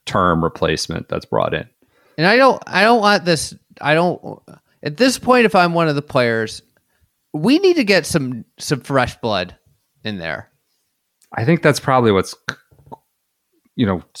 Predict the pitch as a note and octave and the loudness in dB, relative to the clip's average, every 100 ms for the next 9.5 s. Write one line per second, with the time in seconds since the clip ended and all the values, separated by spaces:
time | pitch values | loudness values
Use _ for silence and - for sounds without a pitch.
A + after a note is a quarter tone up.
0 | - - - C3 A2+ G2+ - G#2 - A#2 | -18 -12 -2 0 2 0 0 0 4 2
1 | B2 D3+ D3 D3 G2+ A2 G#2 F#2+ F2 F2 | 2 -2 -4 -6 -4 -2 -2 -2 -2 -4
2 | D#2+ - - D#2+ D#2+ - - - E2+ - | -4 -8 -4 -2 -2 -8 -8 -8 -6 -8
3 | - - - G#2 F#2 F#2 F#2+ F2+ F2 - | -12 -14 -4 -4 -4 0 0 2 -2 -2
4 | F2 - - - _ _ _ _ _ _ | -4 -4 -8 -12 _ _ _ _ _ _
5 | _ _ - G2+ E2+ D#2+ E2 E2 E2+ F#2+ | _ _ -4 0 2 0 -2 -4 -4 0
6 | F2+ D#2+ - _ _ _ _ _ - D3+ | 0 0 -8 _ _ _ _ _ -4 0
7 | E2 E2+ F2 - A#2 F#2 - - A#2+ G#2 | 0 0 -2 -6 -6 -6 -8 -18 -14 -2
8 | B2 A#2 G2+ G2 F#2+ F#2+ F2 E2+ D#2+ E2 | 2 4 4 0 0 0 2 0 -2 -8
9 | - E2+ D#2+ E2 - | -2 0 0 -2 -8